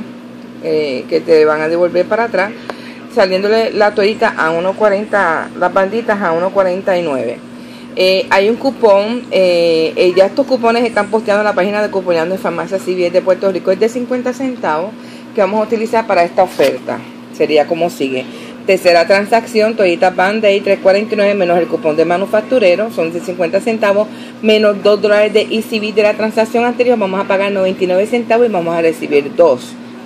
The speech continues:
en E C B. Una vez que paguemos, en el recibo nos sale dos dólares, eh, obteniendo una ganancia de un dólar con un centavo. En la cuarta transacción que le voy a sugerir, voy rapidito, así que si tienen que ver el video varias veces para anotar las transacciones,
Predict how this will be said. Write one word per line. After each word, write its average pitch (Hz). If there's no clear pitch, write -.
en 151
E 165
C 160
B. 147
Una 156
vez 165
que 170
paguemos, 226
en 180
el 165
recibo 208
nos 196
sale 165
dos 156
dólares, 127
eh, 185
obteniendo 180
una 175
ganancia 240
de 180
un 185
dólar 240
con 175
un 165
centavo. 143
En 196
la 190
cuarta 190
transacción 262
que 247
le 214
voy 208
a 220
sugerir, 220
voy 185
rapidito, 196
así 160
que 151
si 170
tienen 170
que 208
ver 214
el 214
video 208
varias 202
veces 208
para 175
anotar 170
las 196
transacciones, 202